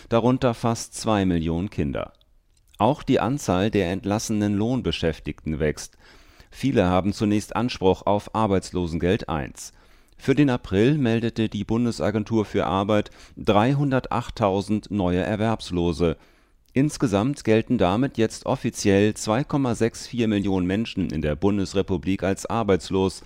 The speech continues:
fast eine halbe Million mehr als im April zweitausendneunzehn.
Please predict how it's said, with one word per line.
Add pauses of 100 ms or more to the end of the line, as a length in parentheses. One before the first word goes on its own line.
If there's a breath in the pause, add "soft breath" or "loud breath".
(420 loud breath)
fast
eine
halbe
Million
mehr
als
im
April
zweitausendneunzehn.